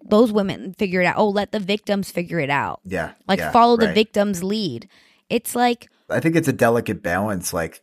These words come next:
Speaker 2: you know,
Speaker 1: Yes, of
Speaker 2: trying
Speaker 1: course.
Speaker 2: to determine, like, okay, should the person who, uh, is at the focus of all of this, you know, take the helm or, and honestly,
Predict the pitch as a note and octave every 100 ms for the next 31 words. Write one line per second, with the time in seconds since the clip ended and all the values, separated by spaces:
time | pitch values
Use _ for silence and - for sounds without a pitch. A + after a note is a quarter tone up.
0 | _ F2+ G#3 A3 F4+ G2+ - F2+ B3+ G#4+
1 | C4+ - G#2+ G2+ G2 F2+ E2+ - - -
2 | G2 F#2 - G#2+ A2 G2+ F#2+ - A#2 G#2
3 | G#2 - A#2+ A2 G#2+ G2+ F#2+ G2+ F#2+ F2+
4 | F2+ - - - - - D2+ - G1+ F#2
5 | - F2 F2 - F#2+ F#2+ F2 E2+ E2 -
6 | _ _ - - A2+ A#2 D3+ F3+ - -
7 | C3+ C#3 C#3 D3 C#3+ D3+ F3+ - - -
8 | - A2+ A2 G#2+ B2 A#2 G#2+ A#2 A#2 B2
9 | C#3+ A#2 G#2 G2+ G2 F#2 - - - D#3+
10 | - E3+ A#3+ G3+ D3+